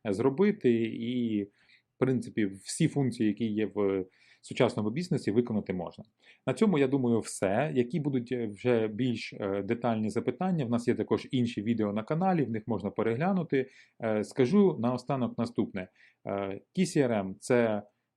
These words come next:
система, яка має конкретне бачення, як розвиватися. Ми зараз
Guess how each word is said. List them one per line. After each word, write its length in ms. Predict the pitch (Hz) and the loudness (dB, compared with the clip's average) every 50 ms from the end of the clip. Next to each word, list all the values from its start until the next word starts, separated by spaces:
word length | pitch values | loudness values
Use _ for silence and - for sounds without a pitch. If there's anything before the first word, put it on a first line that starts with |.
| _ _ | _ _
система, 680 | - - - 143 147 - 143 131 120 110 104 101 104 - | -6 -2 -2 0 2 2 2 2 2 0 -2 -4 -6 -4
яка 480 | - 110 113 113 - 117 110 107 101 104 110 | -2 -4 -2 0 0 0 2 0 -2 -4 -6
має 360 | 113 110 113 117 107 101 98 | -4 -2 0 0 0 0 -2
конкретне 520 | - - 110 113 - 123 110 101 - 104 | -2 -2 -4 -2 0 0 0 0 0 -2
бачення, 400 | 95 95 113 107 - 101 98 98 | 0 0 0 0 -2 -4 -4 -2
як 160 | 104 107 104 - | -2 -2 -2 -4
розвиватися. 680 | 101 90 95 98 104 143 170 - 147 - - 123 113 | -4 -4 -2 -2 0 0 -2 -2 -4 -4 -2 -2 -2
Ми 200 | 104 110 135 143 | 0 2 0 0
зараз 420 | 139 143 123 113 113 - - _ | 0 0 -2 -2 -4 -6 -8 _